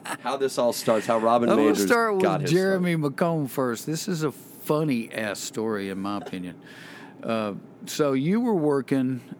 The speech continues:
Speaker 2: um, with Larry the Cable Guy.
Speaker 1: Right.
Speaker 2: I met you guys in the Florida show one time. Y'all came in at a, I believe, around, uh,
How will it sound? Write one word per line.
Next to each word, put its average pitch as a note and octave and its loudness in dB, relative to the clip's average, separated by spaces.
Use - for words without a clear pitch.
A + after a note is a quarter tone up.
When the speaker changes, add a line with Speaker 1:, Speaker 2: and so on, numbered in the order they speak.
Speaker 2:
um, A2 -4
with C3 0
Larry A#2+ 0
the C#3 -4
Cable B2 -2
Guy. G2 -2
Speaker 1:
Right. G2 -2
Speaker 2:
I C3 0
met C#3 2
you C#3+ 0
guys C3+ 0
in B2+ 0
the A#2+ 0
Florida F#3 0
show A2 0
one G2 0
time. G2 -2
Y'all G#2+ 0
came A#2+ 0
in A#2+ -2
at A2 -2
a, G#2 0
I A2+ -2
believe, E3 -2
around, A2+ -2
uh, G#2 -2